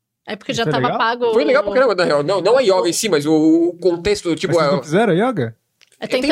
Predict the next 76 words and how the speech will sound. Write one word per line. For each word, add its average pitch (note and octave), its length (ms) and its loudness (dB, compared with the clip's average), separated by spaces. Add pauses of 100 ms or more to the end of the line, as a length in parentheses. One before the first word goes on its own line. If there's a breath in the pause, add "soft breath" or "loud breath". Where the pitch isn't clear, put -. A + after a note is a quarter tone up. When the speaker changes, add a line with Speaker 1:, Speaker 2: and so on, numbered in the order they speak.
Speaker 1:
tentamos. C#4 220 2
Speaker 3:
umas G3+ 220 0
duas, G3+ 320 0
Speaker 2:
É? C#3+ 60 -2
Speaker 3:
dois F#3+ 100 2
Speaker 1:
Era, A#3 120 0
Speaker 3:
dias - 80 -2
que A3+ 60 -8
eu A3 40 0
Speaker 1:
era A#3 100 0
um A#3 60 0
Speaker 3:
tentei, A#3 160 2
Speaker 1:
nível A#3+ 180 0
Speaker 3:
né? B3 60 -2
Speaker 1:
muito, A#3+ 220 0
eu A3+ 260 0
fazia C4 400 -2
parte A#3+ 340 -6
básica G3+ 380 -4
de G3 80 -8
alongamento, G3 500 -4
ele A#3+ 140 -2
tentava A#3+ 400 -4
os B3 100 -6
difíceis. A#3 680 -12
Speaker 3:
Eu F#3+ 80 0
tinha C4 180 -2
a A#3+ 40 -2
Speaker 1:
Mas G#3+ 100 -6
era A3+ 100 0
Speaker 3:
desculpa B3 40 -4
Speaker 1:
muito A#3+ 180 -2
Speaker 3:
que G#3 40 -6
eu - 40 -4
queria F#3+ 200 0
Speaker 1:
difícil. G#3+ 200 -4
Speaker 3:
filmar, D3+ 260 0
tá B2 80 -4
ligado? A#2 220 -2
Daí C3+ 100 2
quando E3+ 160 -2
eu - 60 -2
começava F#3+ 320 -2
Speaker 2:
É. G3+ 40 -6
Speaker 3:
cansado, F#3+ 320 -2
eu F#3+ 60 2
pegava, F#3+ 240 0
"Não, A3 80 -2
eu G#3 60 0
tenho G3 140 -8
que - 60 -20
filmar E3+ 200 -4
um E3+ 60 -10
pouquinho." C#3+ 500 -10
Speaker 2:
Ah. D3+ 420 -2
Speaker 3:
<laughs> G3 880 -4
Não, F3+ 100 -2
é - 20 0
que F#3 80 -2
assim, F#3+ 140 0
a F3 60 2
gente E3+ 80 -8
tava G3+ 140 -2
na G#3+ 80 -2
piscina, D#3+ 460 -4
no, B2+ 180 0
nesse C#3 220 -2
hotel D3+ 160 0
que D#3 60 -2
a - 20 -6
gente D3 60 -8
ficou C#3+ 120 -2
dois C#3 160 -2
meses C3 180 -2
em B2 60 -8
Bali. C3 300 -2